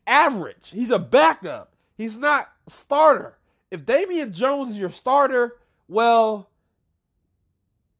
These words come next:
you know what that means. Your team is going to the lottery.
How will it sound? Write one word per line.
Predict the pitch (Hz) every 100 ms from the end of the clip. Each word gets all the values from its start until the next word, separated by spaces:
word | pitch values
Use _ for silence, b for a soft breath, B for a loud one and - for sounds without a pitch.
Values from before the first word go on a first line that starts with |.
| _
you | 185 226
know | 254
what | 233 170
that | 151 120
means. | 120 101 - -
Your |
team | 160 254 254
is | 226
going | 196 202 196
to |
the | 185
lottery. | 160 170 127 107 104